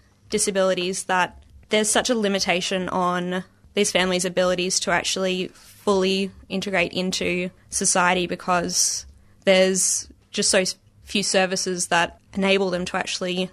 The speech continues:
do so, that I just really wanted to look at the ethics surrounding that and the stigma surrounding that and actually find a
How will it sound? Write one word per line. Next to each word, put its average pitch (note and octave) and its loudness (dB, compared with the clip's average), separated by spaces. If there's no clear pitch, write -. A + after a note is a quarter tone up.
do F3+ 0
so, F#3+ -2
that F#3 0
I G#3 6
just G#3+ 4
really G3+ 4
wanted F#3 0
to F#3 0
look G3+ -2
at F#3 -2
the F#3 0
ethics F#3 -2
surrounding F#3 0
that F3 0
and F3+ -2
the F3+ -2
stigma F#3+ -2
surrounding F3+ -2
that F#3+ 2
and F#3 0
actually - -2
find F3+ 0
a F#3 0